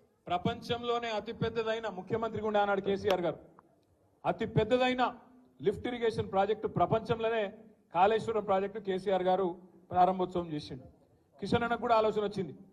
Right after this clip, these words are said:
మరి కేసీఆర్ గారు లిఫ్ట్ ఇరిగేషన్ చాలు చేసిండు కదా, నేను కూడా చేయాలి ఏదన్నా అని చెప్పి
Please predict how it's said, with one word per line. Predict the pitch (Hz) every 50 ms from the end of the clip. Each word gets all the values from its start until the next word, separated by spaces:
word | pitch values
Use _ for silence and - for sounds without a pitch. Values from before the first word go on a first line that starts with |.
| - _ _ _ _ _
మరి | 208 208
కేసీఆర్ | 202 - - 170 185 226 196 - 226 240 233 233 233
గారు | 233 240 240 220
లిఫ్ట్ | 208 190 202 196 - 247
ఇరిగేషన్ | 247 247 240 240 226 233 226 208 -
చాలు | 208 208 220 214
చేసిండు | 214 208 - 208 202 196
కదా, | 202 220 240 247 240 - - - - - _ _ _ - -
నేను | 135 147 175 220 254 254 254
కూడా | 262 254 247
చేయాలి | 240 240 233 233 226 226 220
ఏదన్నా | 214 214 208 208 202
అని | 202 202 202
చెప్పి | 196 202 - 220